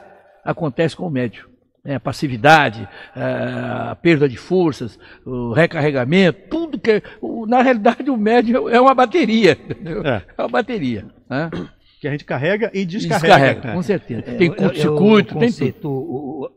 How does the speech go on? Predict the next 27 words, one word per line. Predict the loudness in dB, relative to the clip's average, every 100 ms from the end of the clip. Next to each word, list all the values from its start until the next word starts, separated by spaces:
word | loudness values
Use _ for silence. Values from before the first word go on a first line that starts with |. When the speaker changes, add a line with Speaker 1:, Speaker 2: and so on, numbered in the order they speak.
| _
Speaker 3:
o, | -18
o |
ser | -6 -4
humano, | -4 -4 -6 -6 -8 -12 _ _ -10
encarnado | -10 -4 -4 -2 -6 -6
ou |
desencarnado, | -8 -8 -10 -10 -10 -8 -8 -8 -14 _ _ _ _
como | -6 -4 -4
sendo | -4 0 2 2 2
um, | 0 0 -2 -2
um | 0 2 2 0 2
emissor-receptor, | 2 2 2 2 2 -6 -8 -8 -8 -6
um |
aparelho | -10 -8 -8 -2
Speaker 2:
Sim, | 2 2
Speaker 3:
emissor-receptor. | 0 -4 -6 -4 -6 -10 -14
Speaker 2:
sim, | -12 -12
sim. | -14 -6
Speaker 3:
Tanto | 0 2 2
capta | 0 2 2 2 -6 -14 -18 _ _
as | -16 -12
frequências | -12 -10 -12 -12 -14
que | -10
Speaker 1:
Como | -10 -2
Speaker 3:
estão | -2
Speaker 1:
transmite. | 0 -2
Speaker 3:
dentro | -4